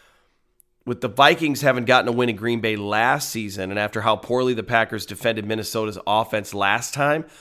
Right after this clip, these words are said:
I'm not gonna say that I think the Vikings win, but I do have this heightened sense of wanting Green Bay to bring their A game against a team that they're better than, and because of the recent struggles and what this game means to Minnesota. I don't want any sort of drama or disaster at Lambeau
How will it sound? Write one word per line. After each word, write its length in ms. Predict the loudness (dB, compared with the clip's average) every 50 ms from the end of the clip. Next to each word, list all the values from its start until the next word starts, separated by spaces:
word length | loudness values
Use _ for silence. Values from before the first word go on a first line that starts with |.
| -20 -20 -20 _ _ _ _ _ _ _ _ _ _ 6
I'm 160 | 6 6 8 8
not 160 | 6 6 6
gonna 180 | 4 2 0
say 300 | 0 -4 -4 -2 0 0
that 120 | 2 2 0
I 60 | 0
think 220 | 0 -2 -2 -2
the 80 | -2 0
Vikings 480 | 2 2 2 2 0 -4 -8 -8 -8 -10
win, 580 | -10 -4 0 2 2 2 0 -2 -6 -10 -12 -16 -20 -20 -20 _ _ _ _ _ -6
but 140 | -2 0 0
I 60 | 0
do 260 | 2 2 2 4 6
have 160 | 6 4 4
this 160 | 2 0 0
heightened 260 | 0 0 0 0 -2 -4
sense 260 | -2 -2 -2 -2 -4
of 120 | -6 -2
wanting 280 | 0 2 2 2 0 -2
Green 220 | -2 -2 -2 0
Bay 160 | 0 0 0
to 80 | -2 -2
bring 240 | -4 -4 -4 -2 -2
their 160 | -4 -4 0
A 160 | 2 2 2 2
game 340 | 0 -2 -6 -6 -8 -12 -18 _ _ _
against 300 | -10 -6 -4 -4 -4 -4
a 40 | -6
team 200 | -6 -4 -4 -4
that 100 | -4 -4
they're 100 | -6 -4
better 280 | 0 2 4 4 4 6
than, 460 | 6 6 6 6 4 2 -2 -8 -16 _ _ _ _ _ _ _ _ _ _ _ _ -2
and 160 | 0 0 0
because 260 | 0 0 0 0 0 0
of 40 |
the 60 | -2 -4
recent 280 | -4 -4 -4 -6 -6
struggles 420 | 0 2 2 2 2 0 -2 -2 -4
and 140 | -4 -2
what 120 | -2 -2 -2
this 140 | -4 -8 -4
game 260 | -2 -2 -2 0 -2
means 440 | -2 -2 -4 -4 -6 -8 -12 -16 _ _ _ _ _ _ _ _ _ _ -8
to 100 | -4 -4
Minnesota. 460 | -2 -2 0 2 4 4 4 4 4
I 120 | 6 6 6
don't 160 | 6 6 4
want 160 | 4 4 4
any 180 | 2 0 0 -2
sort 280 | -2 -2 -2 0 -2
of 80 | -2 -6
drama 420 | -6 -2 0 0 2 2 2 2
or 180 | 2 2 0 -2
disaster 640 | -4 -4 0 2 2 2 2 0 0 -2 -4 -2
at 60 | 0
Lambeau 680 | 0 2 2 2 2 2 0 -2 -2 -2 -2 -4 -6